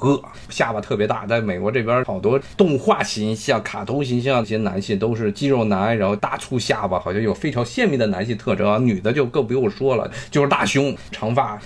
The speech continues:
厚嘴唇儿，这种画风在中国来说就觉得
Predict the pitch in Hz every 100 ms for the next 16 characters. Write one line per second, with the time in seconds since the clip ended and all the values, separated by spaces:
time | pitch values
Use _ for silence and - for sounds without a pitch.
0 | - - 139 117 101 98 107 131 117 -
1 | - - - 196 135 127 131 - 143 170
2 | 175 151 214 190 170 156 160 156 147 143
3 | 160